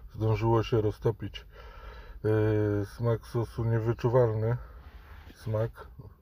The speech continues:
podobno miał być serowy w małej ilości. E, do tego bułka, wielka buła, która, e,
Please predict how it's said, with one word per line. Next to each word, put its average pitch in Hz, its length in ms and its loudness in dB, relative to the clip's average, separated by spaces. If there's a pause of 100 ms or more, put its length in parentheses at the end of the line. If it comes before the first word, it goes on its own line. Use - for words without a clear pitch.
(160)
podobno 107 420 0
miał 104 260 2
być 101 200 -4
serowy 110 500 4
w 95 160 -6
małej 107 360 2
ilości. 104 600 -2 (1040)
E, 107 560 4
do 117 160 2
tego 110 520 4 (420)
bułka, 104 800 0 (720)
wielka 117 400 6
buła, 110 500 2 (420)
która, 104 260 -2
e, 98 320 0